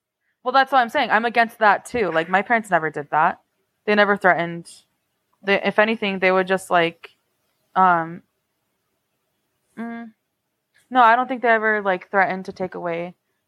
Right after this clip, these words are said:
things. Um, but my, my mom was also really good at hiding gifts, so we really never knew what we were getting until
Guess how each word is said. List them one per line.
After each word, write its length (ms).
things. 540
Um, 500
but 80
my, 140
my 120
mom 180
was 120
also 220
really 200
good 120
at 140
hiding 360
gifts, 340
so 120
we 100
really 220
never 180
knew 140
what 100
we 80
were 100
getting 380
until 640